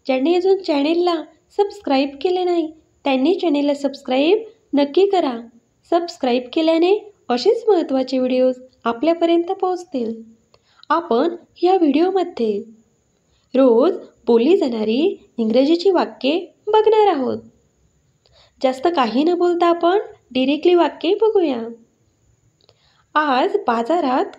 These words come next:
गर्दी होती. The market was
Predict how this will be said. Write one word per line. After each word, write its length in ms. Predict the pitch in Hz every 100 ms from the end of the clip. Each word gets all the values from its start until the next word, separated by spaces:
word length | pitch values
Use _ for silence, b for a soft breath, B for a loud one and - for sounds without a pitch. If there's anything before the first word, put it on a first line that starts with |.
| _ 269
गर्दी 320 | 269 285 427
होती. 640 | 381 349 247 214 220 220 - _ _ _ _ _ _ _ _ _ _ _ _ _ _ b b 214
The 100 | 240
market 520 | 240 233 233 392 403
was 380 | 247 226 277